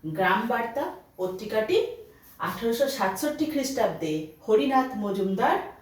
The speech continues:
কুষ্টিয়া জেলার কুমারখালী থেকে প্রকাশ করা শুরু করেন। তাহলে কত সালে প্রকাশিত হলো? আঠারোশো তেষট্টি খ্রিস্টাব্দে প্রকাশিত হতো।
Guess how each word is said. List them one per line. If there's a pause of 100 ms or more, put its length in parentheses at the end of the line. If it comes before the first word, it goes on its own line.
(400)
কুষ্টিয়া
জেলার
কুমারখালী
থেকে (260)
প্রকাশ
করা (140)
শুরু
করেন। (840)
তাহলে (240)
কত
সালে
প্রকাশিত
হলো? (460)
আঠারোশো
তেষট্টি
খ্রিস্টাব্দে
প্রকাশিত
হতো।